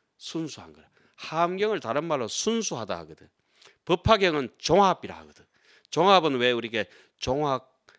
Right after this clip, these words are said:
과자, 선물 세트, 세팅 잘 때가 있는 거 있잖아요, 그죠? 조목조목. 그러니까 하암경은 시장 바닥에, 재래시장에 있는 순수한 흙덩이, 흙 묻은 감자라 하면은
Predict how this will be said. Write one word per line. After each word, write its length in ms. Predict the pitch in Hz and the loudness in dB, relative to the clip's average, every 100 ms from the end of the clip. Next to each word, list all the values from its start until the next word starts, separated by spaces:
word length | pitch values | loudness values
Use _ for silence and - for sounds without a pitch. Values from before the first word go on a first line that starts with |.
| _ | _
과자, 360 | 120 135 127 | -2 0 0
선물 600 | 113 - 135 135 131 120 | -2 -6 -6 -4 -4 -4
세트, 320 | 104 123 - 113 | -4 -8 -12 -8
세팅 360 | - 165 175 | -4 -2 -2
잘 180 | 139 117 | -2 0
때가 160 | 156 135 | 2 2
있는 120 | 117 | 0
거 60 | |
있잖아요, 240 | 117 113 104 | -2 -2 -4
그죠? 260 | 98 143 147 _ _ _ _ - | 0 0 0 _ _ _ _ -14
조목조목. 680 | - - - - 156 131 - - _ _ _ _ _ _ | -12 -10 -12 -6 -4 -6 -10 -20 _ _ _ _ _ _
그러니까 220 | - 151 | -4 -2
하암경은 840 | 139 139 151 175 180 214 202 165 139 | -2 2 2 2 4 4 4 2 0
시장 500 | - 180 185 175 151 | -2 0 0 0 -2
바닥에, 260 | 160 165 | -2 -2
재래시장에 680 | 143 147 185 180 170 170 151 | 0 2 4 2 2 0 2
있는 460 | 143 143 135 107 - _ | 0 -2 -4 -6 -14 _
순수한 640 | - - 214 196 180 156 | -10 -6 -6 -2 0 0
흙덩이, 540 | 123 160 - 220 220 202 | -4 -10 -2 -2 0 -2
흙 240 | - 185 | 0 0
묻은 320 | 196 220 190 | 0 0 0
감자라 440 | - 127 139 175 147 | 0 -2 2 4 2
하면은 360 | 123 104 87 | 0 -6 -10